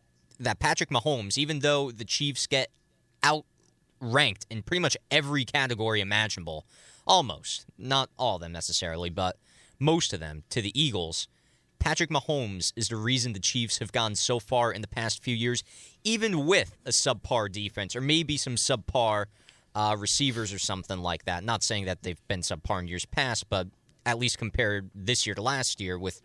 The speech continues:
Tyreek Hill, it's nothing. So I think that Patrick Mahomes keeps that line very close just by he-,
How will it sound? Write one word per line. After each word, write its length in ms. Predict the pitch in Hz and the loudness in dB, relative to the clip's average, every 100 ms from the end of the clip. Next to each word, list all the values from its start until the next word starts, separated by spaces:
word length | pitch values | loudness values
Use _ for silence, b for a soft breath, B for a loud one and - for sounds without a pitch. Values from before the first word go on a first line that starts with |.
| - | -10
Tyreek 340 | - 107 95 - | -4 -2 -2 0
Hill, 240 | 151 147 b b b - | 2 0 b b b -4
it's 200 | 92 - | 0 2
nothing. 460 | 120 127 - - - | 4 2 2 -6 -4
So 340 | - 107 104 | 0 2 2
I 140 | 131 139 | 2 2
think 360 | - 147 131 | 2 -2 0
that 260 | 131 120 - | 0 0 0
Patrick 260 | 143 - | -2 -2
Mahomes 380 | 135 120 117 - | -2 -2 0 -2
keeps 300 | - 135 - | -2 -2 2
that 200 | 127 120 | 2 2
line 320 | 120 117 117 98 | 2 0 0 -4
very 400 | 90 117 120 110 | 2 2 2 -2
close 440 | - 113 107 - b b b - | -2 0 0 -2 b b b -4
just 360 | 95 127 - | 2 2 2
by 80 | 117 | 0
he-, 260 | 107 120 | 0 0